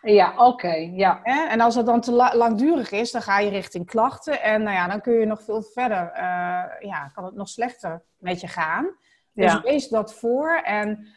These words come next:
Speaker 2: eh, op het moment dat jij rustig op de bank echt vanuit, eh, vanuit de totale rust en ontspanning en het genieten iets doet voor jezelf, maar dat kan ook een wandeling zijn natuurlijk.
Speaker 1: Ja, ja, precies.
Speaker 2: En wat
Speaker 1: Dus
Speaker 2: dan
Speaker 1: dan moet
Speaker 2: ook?
Speaker 1: je,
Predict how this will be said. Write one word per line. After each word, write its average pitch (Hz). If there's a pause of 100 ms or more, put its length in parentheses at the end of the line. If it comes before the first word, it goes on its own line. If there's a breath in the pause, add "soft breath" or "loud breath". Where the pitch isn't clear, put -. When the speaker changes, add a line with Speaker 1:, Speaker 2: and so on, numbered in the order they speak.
(120)
Speaker 2:
eh, 208
op 269
het 302
moment 262
dat 247
jij 220
rustig 254
op 220
de 208
bank 233
echt - (460)
vanuit, 240
eh, 202
vanuit 220
de 233
totale 240
rust 277
en 214
ontspanning 220
en 226
het 220
genieten 220 (580 soft breath)
iets 214
doet 269
voor 214
jezelf, 202
maar 180
dat 175
kan 175
ook 180
een 202
wandeling 214
zijn 180
natuurlijk. 180
Speaker 1:
Ja, 220
ja, 190
precies. -
Speaker 2:
En 185
wat 254
Speaker 1:
Dus 170
Speaker 2:
dan 196
Speaker 1:
dan 214
moet 381
Speaker 2:
ook? 440
Speaker 1:
je, -